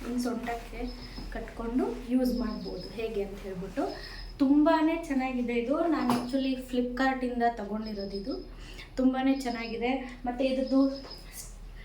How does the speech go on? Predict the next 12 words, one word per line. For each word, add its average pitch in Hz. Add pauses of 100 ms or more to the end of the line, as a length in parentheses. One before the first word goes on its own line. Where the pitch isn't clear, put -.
(140)
ಇದ್ರದ್ದು 262
ಸ್ಟಿಚ್ 339
ಕೂಡ 349 (240)
ತುಂಬಾ 240
ಚೆನ್ನಾಗಿದೆ, 214
ಗಟ್ಟಿಯಾಗಿದೆ. 220 (560)
ಬೇಕಾದ್ರೆ 208 (140)
ನೋಡಿ, 220 (960)
ತುಂಬಾ 226
ಗಟ್ಟಿಯಾಗಿದೆ 208
ಸ್ಟಿಚ್ -
ಎಲ್ಲ. 202